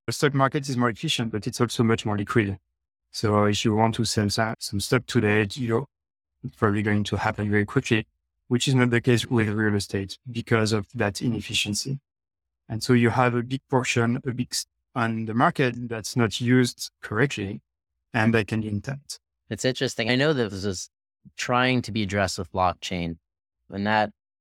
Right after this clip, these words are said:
Speaker 2: has its, some negative views towards doing that now. But this sounds like a more realistic way to make it to where it's highly liquid.
Speaker 1: I do think so. I think blockchain, I think it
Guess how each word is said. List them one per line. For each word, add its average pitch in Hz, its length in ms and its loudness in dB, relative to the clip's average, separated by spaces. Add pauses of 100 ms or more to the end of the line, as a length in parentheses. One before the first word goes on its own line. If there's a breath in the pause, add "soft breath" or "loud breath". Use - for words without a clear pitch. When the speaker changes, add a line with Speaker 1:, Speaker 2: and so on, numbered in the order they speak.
(320)
Speaker 2:
has 110 340 2
its, - 320 -12
some 123 100 0
negative 113 300 0
views 107 340 -4
towards 104 440 -6
doing 107 320 -10
that 98 160 -6
now. 107 340 -2 (360)
But 117 60 -6
this 160 160 2
sounds 180 320 -2
like 117 120 0
a 113 40 -6
more 113 180 -4
realistic 113 560 -4
way 95 340 0 (100)
to 101 480 -2 (420)
make 180 180 2
it - 120 -8
to 107 100 -12
where 98 120 -6
it's - 280 -10
highly 101 240 0
liquid. 95 400 -6 (560)
Speaker 1:
I 120 160 2
do 127 240 0
think 160 200 -2
so. 180 240 -2
I 139 160 4
think 135 140 2
blockchain, 139 520 -2 (720)
I 135 80 2
think 175 200 2
it 135 140 0